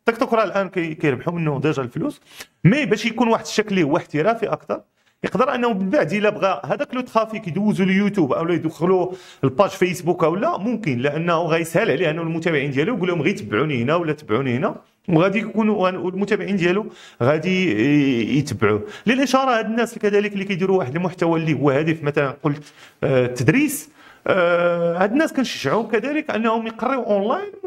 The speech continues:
مقابل، يعني، في المقابل بواحد المبالغ مالية، مثلًا واحد مية درهم اشتراك، نعلمك لغة مثلًا، ويجمع واحد ألف واحد، ولا هادو راه دي بزنس موديل كاينين اللي كيخلي هاد الناس هادو كذلك أنهم يستافدوا ماديًا.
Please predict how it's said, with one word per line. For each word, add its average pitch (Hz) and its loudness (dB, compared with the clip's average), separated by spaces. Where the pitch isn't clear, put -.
مقابل، 262 2
يعني، 180 0
في 214 -8
المقابل 220 0
بواحد 185 -2
المبالغ 175 0
مالية، 160 -4
مثلًا 262 2
واحد 240 -2
مية 202 2
درهم 185 0
اشتراك، 185 0
نعلمك 156 -2
لغة 147 0
مثلًا، 147 0
ويجمع 147 0
واحد 151 -2
ألف 156 -2
واحد، 135 -2
ولا 175 0
هادو 220 0
راه 247 0
دي 180 -4
بزنس 214 -6
موديل 220 2
كاينين 226 0
اللي 208 6
كيخلي 285 2
هاد 233 2
الناس 294 -2
هادو 262 0
كذلك 311 -2
أنهم 302 0
يستافدوا 262 -2
ماديًا. 165 -2